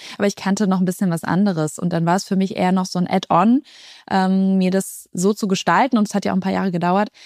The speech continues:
dass ich eben diese, ähm, ärztliche Rolle bekleiden kann und trotzdem auch noch weiter, ja,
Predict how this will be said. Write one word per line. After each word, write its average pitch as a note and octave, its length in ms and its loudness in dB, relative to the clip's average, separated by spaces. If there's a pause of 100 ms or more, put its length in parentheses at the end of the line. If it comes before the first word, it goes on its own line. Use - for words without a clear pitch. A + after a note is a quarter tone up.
(220)
dass F#3 160 2
ich F#3 180 -2
eben F#3 420 2 (380)
diese, F3 480 2 (420)
ähm, E3+ 680 0 (140)
ärztliche A3+ 420 2
Rolle F#3+ 280 4
bekleiden G3 460 0
kann F#3 180 -2
und E3+ 80 -4
trotzdem - 440 -2
auch F#3+ 140 0
noch F#3 200 0
weiter, F3+ 340 0 (200)
ja, F3 360 -2